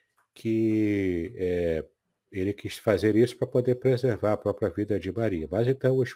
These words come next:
o anjo, né, chegou pra ele em sonhos, mostrou pra ele o que estava de fato acontecendo e eles levaram à, à frente o casamento, mesmo,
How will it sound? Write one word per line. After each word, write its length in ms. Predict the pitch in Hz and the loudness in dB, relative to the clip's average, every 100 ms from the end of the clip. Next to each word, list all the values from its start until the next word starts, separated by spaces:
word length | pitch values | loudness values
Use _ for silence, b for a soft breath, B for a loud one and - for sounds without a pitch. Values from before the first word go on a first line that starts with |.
| - | -8
o 420 | 98 90 87 92 | -8 -8 -6 2
anjo, 300 | 110 120 90 | 4 4 0
né, 100 | 85 | -6
chegou 260 | 82 98 85 | -2 -2 -2
pra 180 | - 104 | 0 2
ele 200 | 107 95 | 2 0
em 40 | |
sonhos, 600 | 90 - 117 123 123 - b b b b b b b b | -4 0 2 2 0 -4 b b b b b b b b
mostrou 320 | 110 101 - 101 | -2 -2 -6 -2
pra 140 | 107 | 0
ele 100 | 98 | 0
o 20 | |
que 100 | - | -4
estava 360 | 87 - 92 87 | -10 -2 0 0
de 120 | 82 | -4
fato 360 | - 98 87 87 | -2 0 0 -2
acontecendo 760 | - 87 98 - 110 110 117 | -6 -2 -4 -2 -2 -2 -2
e 40 | 131 | -2
eles 160 | 123 | 0
levaram 440 | 120 123 98 95 98 | 0 2 2 2 0
à, 180 | 104 92 | -2 -6
à 40 | |
frente 500 | - 98 92 - - _ b b b b b _ - | -2 -2 -2 -6 -18 _ b b b b b _ -12
o 160 | 90 | -12
casamento, 920 | - 95 85 92 82 98 120 123 123 113 | -4 -4 -2 -4 0 2 2 2 2 4
mesmo, 580 | 101 104 101 120 127 | 6 4 4 0 0